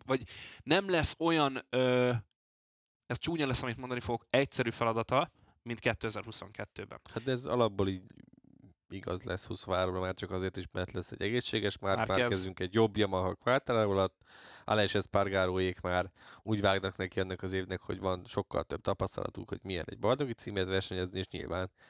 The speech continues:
Speaker 2: Bastianini pedig ott lesz a másik, ö,
Speaker 1: És nem egy Jack Miller szintű
Speaker 2: Gyári Ducati.
Speaker 1: csapattárs, aki majd téged támogatni fog úgy, mert Bastianini nem fogja
Speaker 2: Hát
Speaker 1: támogatni
Speaker 2: igen, ez
Speaker 1: szerintem.
Speaker 2: nyilván.
Speaker 1: Mert nem is V R negyvenhatos Bastianini. Ne felejtsük el, hogy ő egy kicsit
Speaker 2: Jó, hát
Speaker 1: más.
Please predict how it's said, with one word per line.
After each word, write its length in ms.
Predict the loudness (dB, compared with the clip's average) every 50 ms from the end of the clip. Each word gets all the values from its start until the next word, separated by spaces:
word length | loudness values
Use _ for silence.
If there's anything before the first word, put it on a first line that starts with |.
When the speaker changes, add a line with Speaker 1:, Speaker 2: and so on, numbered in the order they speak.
| -20 _ -20 -20 -20 -10 _
Speaker 2:
Bastianini 500 | -4 -4 -4 -4 -8 -8 -8 -8 -8 -4
pedig 260 | -4 -4 -4 -4 -6
ott 160 | -8 -8 -6
lesz 240 | -6 -6 -6 -6 -6
a 280 | -4 -4 -4 -4 -4 -6 -10 -16 -18 -18
másik, 460 | -16 -14 -14 -12 -12 -12 -14 -12 -12
ö, 60 | -12 -8
Speaker 1:
És 220 | -6 -4 -4 -2 0
nem 180 | 0 0 0
egy 180 | 0 -2 0 0
Jack 140 | 0 0 0
Miller 260 | -2 -2 -2 0 -2
szintű 140 | 0 0 0
Speaker 2:
Gyári 120 | 0 0 2
Ducati. 180 | 0 0 0
Speaker 1:
csapattárs, 500 | 0 -2 -6 -4 -2 0 0 0 0 -2
aki 180 | -6 -8 -10 -10
majd 200 | -10 -10 -10 -4
téged 360 | -2 0 0 0 0 -2 -2
támogatni 540 | 0 0 0 0 -2 -6 -6 -6 -6 -8 -12
fog 260 | -12 -10 -10 -10 -8
úgy, 340 | -8 -8 -8 -8 -8 -12 -20 _ _ _ _ _
mert 180 | _ -6 -4 -2
Bastianini 520 | -2 -2 -2 -2 -4 -6 -6 -8 -8 -10
nem 140 | -10 -12 -12
fogja 220 | -12 -14 -16 -16 -6
Speaker 2:
Hát 80 | 0
Speaker 1:
támogatni 260 | 0 0 2 0 -2
Speaker 2:
igen, 120 | -4 -4 -4
ez 60 | -4
Speaker 1:
szerintem. 300 | -4 -4 -4 -4 -4 -4
Speaker 2:
nyilván. 200 | -4 -6 -8 -10 -14 _ -20 -20 -20 -16 -14 -14 -14 -4 2
Speaker 1:
Mert 160 | 2 2 4
nem 140 | 4 2 2
is 120 | 2 2 2
V 60 | 4
R 260 | 4 4 4 4 4
negyvenhatos 580 | 2 -2 -2 0 0 0 0 0 -2 -2 -6 -4
Bastianini. 640 | -2 -2 -2 -2 -2 -6 -6 -8 -8 -10 -12 -14 -10
Ne 160 | -6 -4 -4
felejtsük 460 | -2 -2 0 0 0 0 -2 -4 0 0
el, 120 | 0 0
hogy 160 | 0 -2 -2
ő 40 | -2
egy 80 | -4 -2
kicsit 280 | -4 -6 -4 0 2 2
Speaker 2:
Jó, 120 | 4 4
hát 200 | 6 4 4 2
Speaker 1:
más. 260 | 0 -4 -6 -6 -8